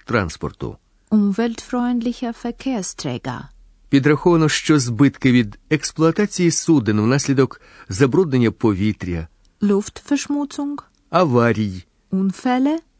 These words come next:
Speaker 1: шуму
Speaker 2: Lärm
Speaker 1: становить тридцять п'ять пфенігів на сто тоннокілометрів. Від експлуатації залізниці
Speaker 2: Bahn
Speaker 1: одну марку п'ятнадцять пфенігів,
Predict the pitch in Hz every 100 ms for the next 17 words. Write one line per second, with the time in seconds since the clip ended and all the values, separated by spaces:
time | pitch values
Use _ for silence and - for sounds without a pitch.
0 | _ - - 139 147 156 185 214 _ -
1 | 214 214 214 240 247 _ _ _ _ -
2 | 143 135 135 131 - 208 226 - 185 -
3 | 170 175 _ - 151 165 165 147 147 143
4 | - 123 123 - - 160 - 147 147 139
5 | 151 151 113 90 80 65 _ _ _ _
6 | _ - 117 113 - 113 110 110 120 117
7 | 123 123 113 165 240 - 73 - - _
8 | _ 170 170 151 196 330 - _ - 120
9 | 95 123 120 101 92 - 104 110 107 107
10 | 104 - 117 - - 135 139 139 160 196